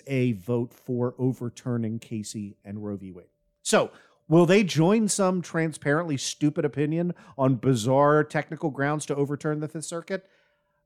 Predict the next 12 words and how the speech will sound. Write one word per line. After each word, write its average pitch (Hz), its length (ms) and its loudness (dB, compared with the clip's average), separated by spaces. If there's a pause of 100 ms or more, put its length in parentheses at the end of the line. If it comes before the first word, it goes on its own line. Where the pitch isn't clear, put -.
<sighs> - 880 -20
I - 40 -8
mean, 160 240 0 (460)
they 127 140 0
joined 135 340 2
the 131 80 2
nonsense 139 580 0
<laughs> - 0 -
majority 156 520 4
opinion 165 340 0
in 165 100 0
Jackson, 185 640 -2